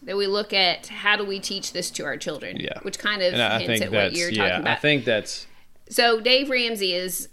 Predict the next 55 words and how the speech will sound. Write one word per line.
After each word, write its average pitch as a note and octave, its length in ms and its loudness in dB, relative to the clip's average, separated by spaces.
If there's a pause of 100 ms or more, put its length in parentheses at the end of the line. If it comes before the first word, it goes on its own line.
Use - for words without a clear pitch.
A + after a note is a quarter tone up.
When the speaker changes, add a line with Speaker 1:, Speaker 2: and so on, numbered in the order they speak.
Speaker 1:
a G3 100 0
financial G3+ 480 0
voice F3 280 -2
that F3 100 -6
we F3+ 120 -2
listen E3+ 360 -2
to. F3 280 -6 (160)
We G#3 140 4
Speaker 2:
Mm-hmm. G#3 80 8
Speaker 1:
actually A3 320 4
have G#3 160 0
some G3 160 -6
of F#3 100 -6
his F3 200 -8
kids' F3 280 -4
books. - 440 -8
I - 20 -10
don't E3+ 120 -2
even E3 120 -2
know C#3+ 80 -6
if D#3+ 100 -12
you D3+ 80 -10
know C#3 140 -6
this. - 400 -10 (180)
Speaker 2:
No. A2+ 200 4
Speaker 1:
But G#3+ 420 6
Speaker 2:
I F3+ 60 10
can G3 100 8
Speaker 1:
there's A3 80 12
Speaker 2:
only G3+ 140 12
handle D#3+ 240 12
some C#3 260 6
times A#2+ 320 6
of A2 80 2
Dave G2+ 220 6
Ramsey. F2+ 380 -2 (180)
Speaker 1:
Right. - 320 -8
Speaker 2:
'Cause - 160 -6
he's, C3 320 2 (260)
he's, B2 280 0 (100)
he's A#2+ 260 2
really A#2 300 6
good, F#2+ 420 2 (540)
but G2 320 2
I F#2+ 100 -2
can G2 140 -6
only F#2 160 -4
listen - 240 -8
to - 220 -8 (460)
bits G2 200 -6
and G2 100 -8
pieces - 340 -12
at - 120 -12
times. - 280 -14 (380)
Speaker 1:
So G#3 480 2